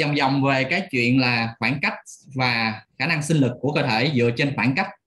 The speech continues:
À, vậy thôi. Đó, nói về cái đòn bẩy, nó chỉ có xoay quanh cái đó thôi. Là khoảng cách của cánh tay đòn và tác động lên lực của chúng ta như thế nào.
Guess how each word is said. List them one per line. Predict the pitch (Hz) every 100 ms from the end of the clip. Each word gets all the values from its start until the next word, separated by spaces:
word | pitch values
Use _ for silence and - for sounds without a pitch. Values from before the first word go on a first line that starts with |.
| _
À, | 135 113
vậy | 123
thôi. | 143 131 - _ - - -
Đó, | 143
nói | 170 170 196
về | 143 120 113 -
cái | 147 165
đòn | 120
bẩy, | 104 98 156 165
nó | 165
chỉ | 123 135
có | 160 - -
xoay | - 156
quanh | 147 139
cái | 156
đó | 151 175
thôi. | 123 - _ _ _ _
Là | 117 113
khoảng | - 127 156
cách | 208 - _ _ _
của | 120
cánh | 139
tay | 190
đòn | 147 113 95 - _ _ -
và | 123 127 113 90 - _ _ _ _ _
tác | 92 160
động | 110 135
lên | 139
lực | 131 123 -
của | 139
chúng | 156
ta | 160 135
như | 127
thế | 160
nào. | 135 92